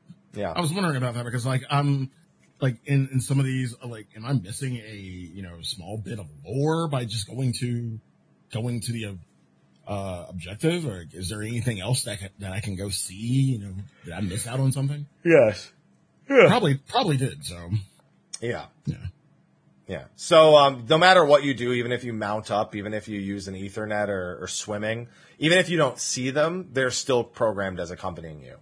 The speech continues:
Speaker 1: But they'll return as soon as you, like,
Speaker 2: Yeah.
Speaker 1: get off the mount or anything in that capacity. So, much less troublesome.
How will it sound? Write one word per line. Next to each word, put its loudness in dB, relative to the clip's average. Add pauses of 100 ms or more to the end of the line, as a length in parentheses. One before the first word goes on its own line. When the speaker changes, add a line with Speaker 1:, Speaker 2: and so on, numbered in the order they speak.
(100)
Speaker 1:
But -2
they'll 4
return -4
as -6
soon -8
as -8
you, -2
like, -2
Speaker 2:
Yeah. -12
Speaker 1:
get -2
off -6
the -14
mount -12
or -12
anything -8
in -12
that -14
capacity. -14 (300)
So, -10 (300)
much 6
less 4
troublesome. -12